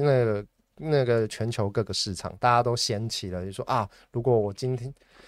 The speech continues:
就是再度掀起了一波小小的对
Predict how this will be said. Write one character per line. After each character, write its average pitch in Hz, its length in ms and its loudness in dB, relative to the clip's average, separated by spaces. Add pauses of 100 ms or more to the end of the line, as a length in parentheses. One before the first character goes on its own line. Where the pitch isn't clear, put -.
(280)
就 131 140 0
是 123 640 0 (240)
再 143 160 8
度 135 160 2
掀 123 260 0
起 117 180 -2
了 107 140 0
一 - 100 -8
波 120 340 4
小 113 200 2
小 110 220 2
的 98 140 -2
对 101 500 0